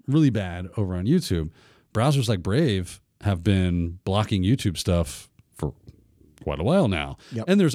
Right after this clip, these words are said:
Speaker 1: other ad blockers that do the same thing. And now that is,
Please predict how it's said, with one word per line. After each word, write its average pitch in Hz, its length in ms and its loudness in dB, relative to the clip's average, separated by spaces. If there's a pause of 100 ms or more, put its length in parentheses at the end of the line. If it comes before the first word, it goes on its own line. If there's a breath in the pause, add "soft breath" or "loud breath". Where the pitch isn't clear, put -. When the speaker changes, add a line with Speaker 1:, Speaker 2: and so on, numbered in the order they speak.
Speaker 1:
other 131 360 0
ad 107 200 -4
blockers 92 360 -2
that 95 100 -2
do 87 120 0
the 73 80 -4
same 80 200 -6
thing. 143 280 2 (320 loud breath)
And 113 140 0
now 117 320 2
that 110 300 0
is, 104 240 -2